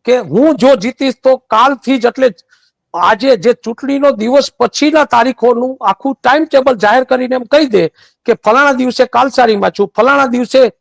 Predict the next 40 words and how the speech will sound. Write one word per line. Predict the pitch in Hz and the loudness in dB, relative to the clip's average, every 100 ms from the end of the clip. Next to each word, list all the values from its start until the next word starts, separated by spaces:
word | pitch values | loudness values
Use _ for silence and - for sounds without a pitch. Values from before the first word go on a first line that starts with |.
| _ _ _ | _ _ _
ભેસાણ | 160 196 262 254 | -2 0 -2 -2
તાલુકાના | 247 240 233 240 233 | -2 -2 -2 -2 0
ગામડાઓમાં | 208 220 220 214 196 185 | 0 0 0 0 0 -4
છું, | 190 180 | -4 -2
ફલાણા | 202 254 269 | -2 0 0
દિવસે | 226 233 - | -2 -4 0
હું, | 233 233 196 _ _ _ | 0 0 -6 _ _ _
અ, | - 151 | -8 -6
વિસાવદરની | 185 247 254 254 254 254 | -4 -2 0 2 0 0
નજીકના | 262 262 277 254 240 | -2 -2 -4 -4 -2
ગામમાં | 220 220 202 | -2 -2 -6
છું, | 185 175 175 | -6 -10 -2
બરડિયામાં | 262 294 240 202 160 | 0 2 0 0 -2
છું. | - 156 _ _ _ 202 | -6 -18 _ _ _ -4
આ | 247 | 0
બધું | 262 269 247 | 0 -2 -2
જો | 262 | 0
જાહેર | 233 277 294 | 2 0 0
કરી | 311 330 | 0 0
દે, | 302 | -2
તમારા | - _ - 214 240 214 | -4 _ -8 -2 -2 0
મતો | 185 269 240 165 _ - | -2 2 0 0 _ -6
તમને | 233 233 | -4 -4
મળશે | 165 208 330 277 | -4 0 -2 -2
જ, | - | -6
ખેડૂતો | 202 240 262 233 | -4 -4 -2 0
રાજી | 233 339 | 0 0
થશે. | - 320 - 233 - _ _ _ - | -2 -4 -2 -4 -4 _ _ _ -4
તમારા | 233 269 277 | 0 2 2
ગામને | 247 262 277 | 0 0 0
ચોરે | - 262 277 | 2 2 4
બેસીને | 277 262 285 | 2 0 0
તમારી | 254 254 262 | -4 -2 -2
સાથે | 226 247 262 | -2 -2 -2
ચર્ચા | 240 226 220 | -2 -4 -6
કરશું. | - 160 - 101 _ _ _ _ _ _ _ _ _ _ | -4 -8 -10 -20 _ _ _ _ _ _ _ _ _ _
પ્રશ્ન | - 190 - | -2 -2 0
આ | 269 269 277 | 0 2 4
આવે | 277 285 | 2 2
છે | 262 220 139 | 2 2 0